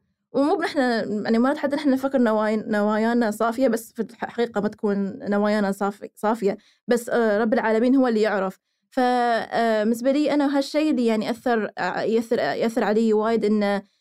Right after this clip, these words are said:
يوم الناس يوصلون، يتواصلون معاي يقولون: "أنتِ أثرتين في حياتي"، آه، أو خليتيني أدخل مجال رفع الأثقال أو، أو، أو.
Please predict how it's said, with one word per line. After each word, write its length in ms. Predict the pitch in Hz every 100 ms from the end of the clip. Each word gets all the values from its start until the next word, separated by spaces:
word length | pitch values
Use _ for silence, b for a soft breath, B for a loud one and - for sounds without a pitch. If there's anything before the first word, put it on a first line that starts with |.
| b _
يوم 280 | 214 220 220
الناس 340 | 226 233 254
يوصلون، 480 | 233 220 220 240 226
يتواصلون 480 | 208 202 202 226 226
معاي 340 | 208 226 226
يقولون: 240 | 214 214 208
"أنتِ 140 | 208
أثرتين 440 | - 202 196 208 202
في 100 | -
حياتي"، 680 | 196 202 208 214 208 208 -
آه، 300 | 196 185 170
أو 220 | - 202
خليتيني 540 | 202 226 208 233 220 180
أدخل 460 | 190 - 233 247
مجال 300 | 220 214 214
رفع 160 | 214 208
الأثقال 640 | 202 - 233 226 214 208
أو، 260 | 196 202 202
أو، 260 | - 220 208
أو. 200 | 220